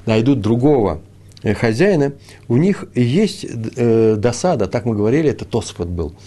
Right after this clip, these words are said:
комментарий. У них все равно остается досада на этого, э, работодателя. Почему? Потому что они ведь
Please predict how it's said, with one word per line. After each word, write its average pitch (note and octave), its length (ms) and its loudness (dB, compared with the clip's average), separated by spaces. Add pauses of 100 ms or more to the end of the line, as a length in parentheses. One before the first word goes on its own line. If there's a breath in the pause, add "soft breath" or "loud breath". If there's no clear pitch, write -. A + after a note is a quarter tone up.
(680 loud breath)
комментарий. G2 520 0 (380 loud breath)
У A2 40 -2
них C#3 140 2
все D3+ 260 -4
равно A#3 140 2
остается C3 600 -2
досада A#2+ 420 0
на A2+ 140 0
этого, A2 300 0 (300 loud breath)
э, G#2+ 260 2
работодателя. A#2+ 680 0
Почему? A#2 260 -4
Потому A2 240 -2
что A2 140 -2
они A#2+ 160 2
ведь B2+ 200 0